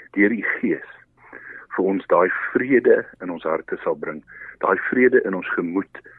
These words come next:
waarvan Paulus so mooi skryf dat dit alle verstand te bowe gaan en dat dit sal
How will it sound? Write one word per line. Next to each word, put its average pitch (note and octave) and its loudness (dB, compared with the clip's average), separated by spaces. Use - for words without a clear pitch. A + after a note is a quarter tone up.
waarvan F2+ 4
Paulus G#2+ 4
so A#2 2
mooi F2+ -4
skryf F#2+ -2
dat F2 -2
dit - -10
alle A2+ 2
verstand - -4
te G2 -2
bowe E2+ -2
gaan - -10
en F#2+ 0
dat F#2 4
dit - -2
sal G2+ 6